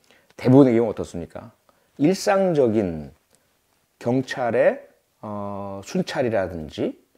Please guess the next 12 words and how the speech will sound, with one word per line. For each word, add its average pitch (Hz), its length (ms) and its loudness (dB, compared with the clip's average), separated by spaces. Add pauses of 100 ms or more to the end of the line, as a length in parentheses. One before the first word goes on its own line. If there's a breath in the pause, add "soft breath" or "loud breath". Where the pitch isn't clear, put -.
혹은 101 640 -4
불신 120 280 -4
검문, 90 480 -6 (420 soft breath)
어, 95 360 -10
교통 117 360 -2
단속 87 720 -6
등의 120 220 -4
활동을 175 460 -4
통해서 170 640 -4 (720 loud breath)
이상한 131 680 -4
점, 82 240 -10 (800)
교통사고, 110 640 -4